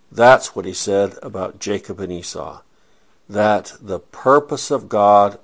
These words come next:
according to election, it wasn't based on merit. It isn't based on merit, and it will never be based on merit. It is based on God's great grace and sovereignty,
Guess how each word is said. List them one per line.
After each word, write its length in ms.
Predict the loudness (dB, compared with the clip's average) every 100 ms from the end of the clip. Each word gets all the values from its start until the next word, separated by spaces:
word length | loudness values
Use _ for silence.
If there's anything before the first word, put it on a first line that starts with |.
| -8
according 720 | -8 -8 -16 -2 0 0 -6
to 180 | -6 -2
election, 580 | 0 -2 -4 -14 -16 -20 _ _ _ _ _
it 220 | -12 -12 -10
wasn't 640 | 0 4 4 2 -8 -12 _ -16
based 460 | -4 -4 -4 -8 -6
on 300 | -6 -4 -4
merit. 440 | -4 -6 -10 -20 _ _ _
It 300 | -8 -6 -6 0
isn't 420 | 0 0 -4 -6 _ _
based 400 | 0 0 -2 -8
on 240 | -8 -6 -4
merit, 400 | -4 -4 -8 _
and 140 | -10
it 80 | -8
will 220 | -6 -6
never 480 | -6 0 2 2 0
be 160 | -2 -8
based 420 | -4 -4 -6 -8
on 240 | -8 -6
merit. 380 | -8 -8 -8 -14 _ -20 _ -10
It 120 | -8
is 200 | -8 -8
based 480 | 0 2 2 -4 -8
on 240 | -8 -8
God's 580 | 2 6 6 4 0 -16 _ _ _ -16
great 680 | -4 -2 0 -4 -12 -20 -10
grace 480 | -6 -4 -6 -10 -12
and 220 | -12 -10
sovereignty, 1000 | -10 -8 -2 0 -2 -8 -14 -10 -12